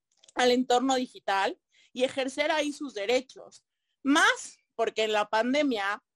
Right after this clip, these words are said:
pues, cambió toda la educación,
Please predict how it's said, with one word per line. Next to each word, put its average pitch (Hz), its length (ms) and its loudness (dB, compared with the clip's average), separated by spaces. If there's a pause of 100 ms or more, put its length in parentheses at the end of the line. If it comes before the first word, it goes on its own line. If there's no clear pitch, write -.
(300)
pues, 208 440 -8
cambió 240 420 4
toda 269 240 4
la 240 100 0
educación, 262 720 -2